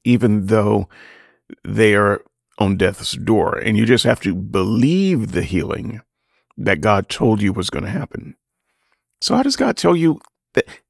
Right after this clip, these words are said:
Am I getting ahead of myself? Look, I'm not gonna read a lot of this story.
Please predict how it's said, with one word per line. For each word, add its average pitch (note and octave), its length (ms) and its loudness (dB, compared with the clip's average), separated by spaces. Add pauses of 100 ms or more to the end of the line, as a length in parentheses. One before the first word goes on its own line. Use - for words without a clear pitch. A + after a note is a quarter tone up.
Am E3+ 80 -2
I G3 80 -2
getting F3+ 240 2
ahead A#2 180 4
of G#3 80 -2
myself? A2 360 0 (220)
Look, - 200 -8
I'm C#3 80 2
not D3 140 4
gonna B2 140 2
read G#2 180 4
a - 60 0
lot - 180 0
of G2 80 -2
this E2+ 120 -2
story. F#2+ 460 -4